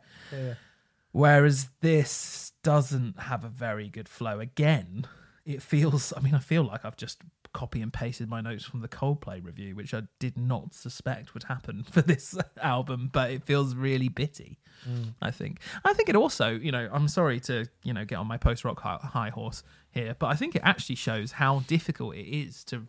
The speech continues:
Speaker 2: write an instrumental album and keep it interesting.
Speaker 1: Yeah.
Speaker 2: Because this, the first disc of this is forty minutes long, ex-, exactly forty minutes. And it's really boring.
Speaker 1: Mm.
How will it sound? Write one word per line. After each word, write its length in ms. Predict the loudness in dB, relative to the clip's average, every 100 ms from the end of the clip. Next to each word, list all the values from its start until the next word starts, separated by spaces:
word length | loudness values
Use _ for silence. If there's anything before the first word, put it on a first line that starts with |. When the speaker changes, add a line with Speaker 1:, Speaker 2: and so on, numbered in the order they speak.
| -10
Speaker 2:
write 300 | -4 -2 -4
an 100 | -8
instrumental 520 | -10 -10 -10 -10 -8 -4
album 300 | -4 -4 -6
and 80 | -8
keep 240 | -8 -8
it 60 | -4
interesting. 640 | 0 0 -2 -14 -16 -16 -10
Speaker 1:
Yeah. 140 | -6 -6 -6 -6
Speaker 2:
Because 280 | 2 4 4
this, 300 | 0 -2 -10
the 140 | -2 0
first 560 | 4 4 4 0 -16 -12
disc 420 | -4 -4 -4 -12 -10
of 160 | -10
this 360 | -10 -12 -12 -16 -14
is 160 | -16 -16 -20 _
forty 400 | 0 2 2 -4
minutes 320 | -4 -4 -6 -6
long, 200 | -6 -6
ex-, 180 | -10 -12
exactly 680 | -12 -8 -6 -6 -10 -18
forty 400 | -14 -14 -14 -14
minutes. 440 | -14 -14 -16 -20 -20 -20 -20 _ -2
And 80 | 0
it's 60 |
really 160 | 2 0
boring. 460 | -2 -6 -6 -14 -20 _ _ -12
Speaker 1:
Mm. 240 | -8 -8